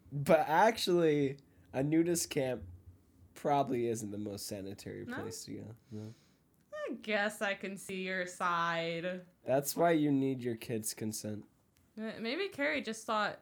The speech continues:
Speaker 2: uh, "You know what? If I go here, they'll never think to look for me at a nudist camp."
Speaker 1: Yeah,
Speaker 2: I
Speaker 1: yeah.
Speaker 2: mean, I wouldn't think to
Speaker 1: I,
Speaker 2: look for someone
Speaker 1: he
Speaker 2: at a
Speaker 1: doesn't have
Speaker 2: nudist
Speaker 1: any
Speaker 2: camp.
Speaker 1: kids to give in a, a consent form,
Speaker 2: Yeah,
Speaker 1: so
Speaker 2: how'd he get in?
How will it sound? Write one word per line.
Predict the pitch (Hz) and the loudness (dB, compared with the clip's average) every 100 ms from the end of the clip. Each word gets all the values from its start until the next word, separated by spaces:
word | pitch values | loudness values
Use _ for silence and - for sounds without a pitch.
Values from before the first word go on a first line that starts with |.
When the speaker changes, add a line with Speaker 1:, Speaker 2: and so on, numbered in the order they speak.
| - | -10
Speaker 2:
uh, | 196 226 - - | -8 -8 -10 -14
"You | 180 | -10
know | 190 214 | -6 -4
what? | 269 | -4
If | 330 | -4
I | 196 | -6
go | 214 214 | -4 -4
here, | 247 277 | -2 -2
they'll | 202 202 | -2 -2
never | 233 285 233 - _ | -2 -2 -6 -8 _
think | 185 170 175 | -8 -6 -8
to | - 165 151 | -8 -8 -8
look | 151 156 _ - | -10 -12 _ -14
for | 175 | -10
me | 160 160 | -6 -4
at | 156 | -4
a | 143 | -6
nudist | 147 190 202 139 - | -6 -6 -6 -10 -10
camp." | 151 151 156 _ _ _ - | -10 -8 -12 _ _ _ -12
Speaker 1:
Yeah, | 123 143 170 | -4 -2 -2
Speaker 2:
I | 127 151 | -6 -8
Speaker 1:
yeah. | |
Speaker 2:
mean, | 175 165 - | -8 -8 -6
I | - 175 | -4 -2
wouldn't | 175 151 135 - | -4 -8 -10 -12
think | 143 139 - | -12 -12 -14
to | - | -8
Speaker 1:
I, | 143 127 | -2 -2
Speaker 2:
look | - | -2
for | 160 | -8
someone | 151 151 147 147 | -10 -10 -10 -6
Speaker 1:
he | |
Speaker 2:
at | 135 | 0
a | 151 | 2
Speaker 1:
doesn't | 151 147 | 2 2
have | 147 147 | 2 4
Speaker 2:
nudist | 143 | 2
Speaker 1:
any | 135 | 0
Speaker 2:
camp. | 151 | -2
Speaker 1:
kids | 135 139 113 107 | -2 0 0 -4
to | - 113 107 98 - - | -4 -2 -2 -4 -12 -12
give | - 113 | -4 -2
in | 123 113 - | -2 -2 -4
a, | 101 | -6
a | 110 | -8
consent | - 104 - 131 139 | -8 -8 -6 -6 -6
form, | - 80 62 - | -12 -12 -12 -6
Speaker 2:
Yeah, | 330 | -4
Speaker 1:
so | 320 | 0
Speaker 2:
how'd | 262 311 | 0 0
he | 320 | -2
get | 311 | -2
in? | 381 302 160 | -2 -2 -4